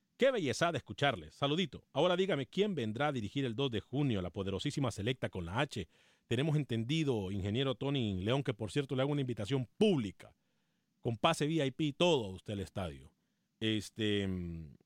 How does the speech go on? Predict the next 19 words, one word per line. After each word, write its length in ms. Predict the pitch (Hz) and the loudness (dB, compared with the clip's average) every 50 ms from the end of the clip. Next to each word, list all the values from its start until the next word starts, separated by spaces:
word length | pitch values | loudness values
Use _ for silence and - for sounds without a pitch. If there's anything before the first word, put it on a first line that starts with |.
| _ _ _ - 107 104 | _ _ _ -20 -8 -4
viene 380 | 113 131 143 151 156 156 160 160 139 | 0 0 2 2 2 2 0 0 -2
el 120 | 135 113 | -4 -2
Zarco 300 | - 151 147 - - 143 | 0 -2 0 0 0 -2
Rodríguez, 440 | 120 117 120 143 165 139 104 90 - | 0 0 2 2 2 0 0 -4 -6
sería 340 | - 113 107 120 131 127 - | -4 -4 0 0 0 0 0
quien, 360 | - 127 127 135 135 139 - | 2 2 2 2 2 0 -2
eh, 460 | - 107 101 98 95 92 90 90 92 - | -2 -2 -2 0 0 -2 -2 -4 -4 -6
estaría 340 | 104 - - 113 107 123 123 | -8 -6 -4 -2 0 0 0
dirigiendo 320 | 120 107 - 131 123 123 | 0 0 0 0 0 0
la 80 | 113 104 | 0 -2
selección 420 | - 101 95 - - 127 120 107 - _ _ _ _ _ _ | -2 -4 -4 -2 0 0 0 0 -4 _ _ _ _ _ _
de 240 | - 127 127 - - - | -2 -2 -2 -2 0 0
El 180 | 123 123 120 | 0 0 0
Salvador, 580 | 113 - - 135 131 127 131 139 165 175 170 - - | -2 -2 0 0 2 2 2 4 4 2 2 0 -6
y 100 | 139 120 | -10 -4
Carlos 460 | - 147 147 147 143 135 - - - | -2 -2 0 0 0 -2 -4 -6 0
Tábora 400 | - 180 185 147 113 104 104 110 - _ _ _ _ _ _ _ _ - | 2 4 4 4 2 0 -4 -6 -8 _ _ _ _ _ _ _ _ -12
estaría 800 | 98 - - 117 110 120 131 139 143 139 127 117 110 101 95 92 | -12 -8 -4 -2 -2 0 2 2 4 4 4 4 2 2 0 -2
llegando 640 | 90 104 110 104 135 139 139 131 110 113 110 110 | -2 -2 0 2 2 2 2 0 0 -2 -4 -4